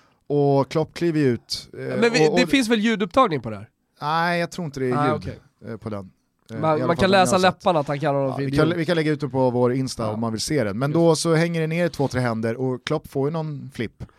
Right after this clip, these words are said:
Speaker 1: Skriker
Speaker 2: Mm.
Speaker 1: liksom, "Put that fucking hand away, you fucking idiot", eller vad, liksom,
Speaker 2: Mm.
Speaker 1: vad det nu går att utläsa från de där läpparna.
Speaker 2: Mm.
Speaker 1: Eh, men jag menar, de hade ju tagit beslut att spela med publik. Då, då, då, då får man väl ändå liksom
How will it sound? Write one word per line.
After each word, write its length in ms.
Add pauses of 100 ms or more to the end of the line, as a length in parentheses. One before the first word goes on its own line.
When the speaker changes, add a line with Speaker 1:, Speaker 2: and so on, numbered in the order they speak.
(180)
Speaker 1:
Skriker 400
Speaker 2:
Mm. 40
Speaker 1:
liksom, 400 (500)
"Put 180
that 160
fucking 420
hand 180
away, 200
you 120
fucking 440
idiot", 340
eller 120
vad, 300
liksom, 180
Speaker 2:
Mm. 260
Speaker 1:
vad 220
det 60
nu 160
går 240
att 60
utläsa 420
från 200
de 60
där 80
läpparna. 360 (580)
Speaker 2:
Mm. 560
Speaker 1:
Eh, 100
men 160
jag 80
menar, 240 (460)
de 260
hade 160
ju 40
tagit 240
beslut 360
att 60
spela 260
med 140
publik. 460 (120)
Då, 180
då, 220 (120)
då, 300
då 100
får 140
man 120
väl 120
ändå 140
liksom 360